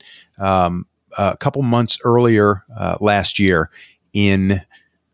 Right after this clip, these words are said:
I think it was Las Vegas. We were at a, a trade show,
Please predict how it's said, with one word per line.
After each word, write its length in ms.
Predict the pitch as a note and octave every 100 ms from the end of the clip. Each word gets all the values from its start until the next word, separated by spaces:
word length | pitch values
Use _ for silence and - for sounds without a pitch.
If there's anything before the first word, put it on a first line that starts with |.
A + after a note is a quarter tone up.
| _ -
I 100 | A#2
think 160 | A3
it 40 | A3
was 140 | -
Las 240 | F#2+ G#2
Vegas. 380 | F2+ A#2 B2+ -
We 120 | G2+
were 160 | F#2 F#2+
at 140 | F2
a, 280 | F2 F2+ E2 -
a 80 | G2
trade 320 | - F#2 F2+
show, 260 | F2 D2